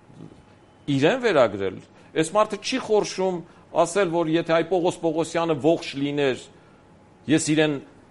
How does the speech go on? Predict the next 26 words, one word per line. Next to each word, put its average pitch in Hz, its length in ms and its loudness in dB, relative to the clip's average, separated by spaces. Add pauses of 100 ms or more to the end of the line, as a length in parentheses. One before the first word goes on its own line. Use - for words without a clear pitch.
դեռ 147 240 6
բան 151 260 4
ունեի 135 300 2
ասելու, 120 400 0
կամ 139 240 -4
Սիլվա 165 320 2
Կապուտիկյանը 151 760 0
կին 160 280 -2
չլիներ, 147 600 0
այդ 120 120 -4
ժամանակ 131 480 -4
բան 135 200 0
կունեմ 120 340 -6
ասելու, 120 400 -8 (160)
ու 147 160 0
այսօր 165 260 0
էլ 156 80 0
փորձում 139 400 -6
է 156 60 0 (340)
մեզ 143 160 0
սովորեցնել, 139 640 -2
թե 123 100 -4
ժողովրդին 120 440 -6
սիրելն 117 760 -6
ինչ 262 160 -16
է, - 120 -8